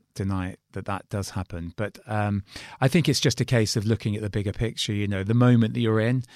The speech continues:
is always just a moment. Uh, and, and if you look further afield, uh, around that and put it into context, you can usually find the kind of positives that will get you <laughs> up and out and, and moving forward again, you know. And certainly as a, as a, as a sort of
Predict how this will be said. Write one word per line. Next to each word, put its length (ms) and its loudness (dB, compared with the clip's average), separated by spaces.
is 160 -2
always 240 2
just 200 -4
a 40 -2
moment. 640 -2
Uh, 380 2
and, 220 2
and 200 0
if 100 0
you 80 2
look 120 0
further 320 2
afield, 600 0
uh, 120 -16
around 460 2
that 220 -4
and 140 -6
put 120 -6
it 60 -4
into 140 -6
context, 420 -6
you 100 -4
can 80 0
usually 240 0
find 360 -2
the 100 -8
kind 240 -6
of 140 -10
positives 460 -2
that 80 -6
will 120 -4
get 180 -4
you 140 -2
<laughs> 60 -2
up 140 -6
and 80 0
out 340 -2
and, 160 -2
and 120 0
moving 280 0
forward 340 -4
again, 340 -8
you 100 -10
know. 100 -8
And 120 -4
certainly 300 -2
as 160 -2
a, 100 -6
as 140 -6
a, 180 -6
as 140 -10
a 60 -6
sort 180 -8
of 100 -8